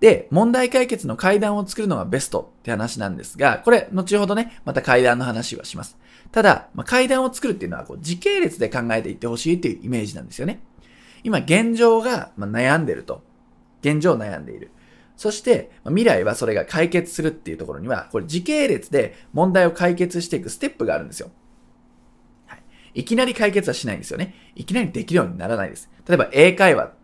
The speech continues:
てなっても、いきなり英語はペラペラ喋れるようになりますよね。まず単語とか、英語に慣らす、耳にしておかなければいけないとか、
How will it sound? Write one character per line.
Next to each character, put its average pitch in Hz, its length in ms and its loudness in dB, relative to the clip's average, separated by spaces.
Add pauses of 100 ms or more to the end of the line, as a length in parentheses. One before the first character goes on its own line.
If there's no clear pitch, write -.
(120)
て 107 80 -6
な 107 80 -10
っ 107 40 -14
て - 120 -12
も、 139 200 -4 (200)
い - 80 -10
き 190 100 -2
な 233 80 4
り 208 140 0
英 185 140 8
語 185 80 4
は 151 100 4
ペ 143 100 0
ラ 165 80 4
ペ - 80 0
ラ - 60 -6
喋 147 240 0
れ 175 80 6
る 120 80 2
よ 73 60 -4
う - 20 -14
に 78 160 -12
な 113 80 -4
り 120 40 -4
ま 120 80 -4
す 123 60 -10
よ - 80 -14
ね。 - 180 -10 (280)
ま 123 80 -2
ず - 120 -10
単 160 300 0
語 175 100 2
と 170 140 0
か、 - 200 -12 (180)
英 147 180 8
語 156 140 4
に 151 100 0
慣 151 120 0
ら 151 120 0
す、 - 160 -10
耳 147 300 2
に 151 100 -2
し - 80 -4
て - 80 -6
お 123 60 -2
か - 100 -4
な 113 100 -4
け 85 80 -8
れ 85 80 -4
ば 82 100 -4
い - 40 -4
け 95 80 -8
な 87 100 -8
い 73 60 -10
と - 80 -16
か、 - 140 -20